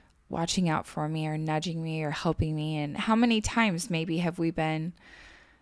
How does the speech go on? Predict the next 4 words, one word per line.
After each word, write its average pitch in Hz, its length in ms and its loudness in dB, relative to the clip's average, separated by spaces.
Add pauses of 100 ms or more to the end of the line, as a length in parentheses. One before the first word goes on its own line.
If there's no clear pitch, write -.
(500)
saved 185 400 2
from 185 220 0
harm 170 560 0
or 170 560 0